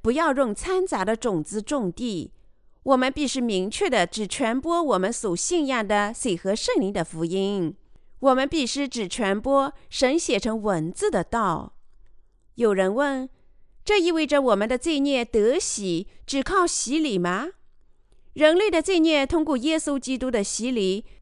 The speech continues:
及其在十字架上的血得洗，但是人们通过耶稣基督领受的洗礼割断了他们心里的罪孽，涨价给耶稣基督。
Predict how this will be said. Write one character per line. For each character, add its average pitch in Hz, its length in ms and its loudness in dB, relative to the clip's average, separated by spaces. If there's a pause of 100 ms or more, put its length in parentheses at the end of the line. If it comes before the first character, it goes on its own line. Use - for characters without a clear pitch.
(120)
及 339 240 0
其 269 320 -4
在 269 280 0
十 214 180 -4
字 277 160 -6
架 285 180 0
上 240 200 -4
的 214 100 0
血 202 500 0
得 208 280 0
洗， 156 520 -6 (640)
但 233 220 0
是 196 320 -4 (240)
人 262 120 4
们 262 160 2
通 285 200 0
过 277 140 2
耶 294 200 0
稣 285 200 0
基 240 200 -4
督 220 220 4
领 220 200 2
受 302 200 -2
的 202 100 -2
洗 226 380 -4
礼 185 340 -2 (240)
割 311 260 2
断 349 220 0
了 196 100 0
他 226 140 -4
们 196 120 0
心 214 300 -4
里 220 120 -4
的 165 100 -4
罪 220 240 -6
孽， 196 420 -4 (680)
涨 247 280 2
价 370 240 0
给 220 200 0
耶 202 180 0
稣 196 180 -2
基 190 220 -4
督。 180 460 0